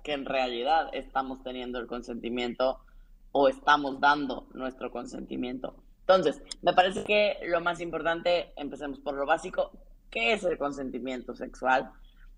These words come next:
Y el consentimiento sexual es cuando de manera voluntaria, informada y continua,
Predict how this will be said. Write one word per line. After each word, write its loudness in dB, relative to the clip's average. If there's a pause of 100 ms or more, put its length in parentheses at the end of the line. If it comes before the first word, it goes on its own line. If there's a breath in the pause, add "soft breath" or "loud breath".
(160)
Y 0
el 4
consentimiento -4
sexual 0
es -6
cuando -2
de -6
manera -2
voluntaria, -2 (480)
informada 0
y -12
continua, -2